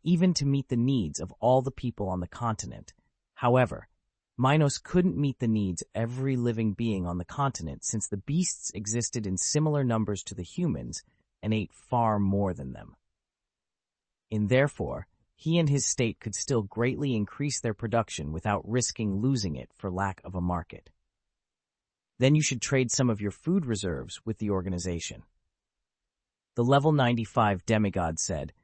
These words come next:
knowing that it would be important not only for the Pantheon of Honor, but even for his family to do business with Minos. Even if they had their own production and contacts to share food with each other,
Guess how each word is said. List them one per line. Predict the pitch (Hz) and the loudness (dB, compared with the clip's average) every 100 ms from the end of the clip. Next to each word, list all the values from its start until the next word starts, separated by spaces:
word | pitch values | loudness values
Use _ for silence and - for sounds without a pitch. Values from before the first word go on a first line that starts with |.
| _ | _
knowing | 127 147 185 190 | 4 6 6 6
that | 160 | 4
it | 117 | 2
would | 127 | -2
be | 113 113 | -2 0
important | 104 - 156 131 127 | 0 0 0 0 -2
not | 120 123 - | 0 0 0
only | 135 131 | 0 0
for | 107 113 | -2 -6
the | 90 | -8
Pantheon | - 120 110 110 95 | -6 -4 -4 -4 -4
of | 87 - | -6 -4
Honor, | 113 120 80 90 _ _ _ - | -2 -2 -4 -10 _ _ _ -6
but | 131 | -2
even | 120 175 180 | 0 2 2
for | 156 | 0
his | 135 113 | 0 -2
family | - 139 131 92 76 | -2 0 0 -2 -6
to | - | -8
do | 98 107 90 - | -4 -4 -4 0
business | 135 104 76 - - | 0 0 -6 -10 -12
with | 85 - | -10 -4
Minos. | 101 117 90 - - - - _ _ _ _ _ _ _ _ _ _ | -2 -2 -4 -8 -14 -14 -16 _ _ _ _ _ _ _ _ _ _
Even | 196 202 208 | 2 6 6
if | 196 | 6
they | 165 | 4
had | 143 147 127 | 4 2 2
their | 120 - | -2 2
own | 151 170 | 2 2
production | 156 143 113 90 - 110 | 2 -2 0 -2 -2 -2
and | 95 | -2
contacts | - 131 131 104 82 - | -4 -2 -2 -2 -8 -8
to | - | -8
share | 101 - 98 | -6 -2 -4
food | - 156 151 | -2 -2 -2
with | 110 - | -2 -10
each | 76 - | -10 -8
other, | 69 - | -10 -10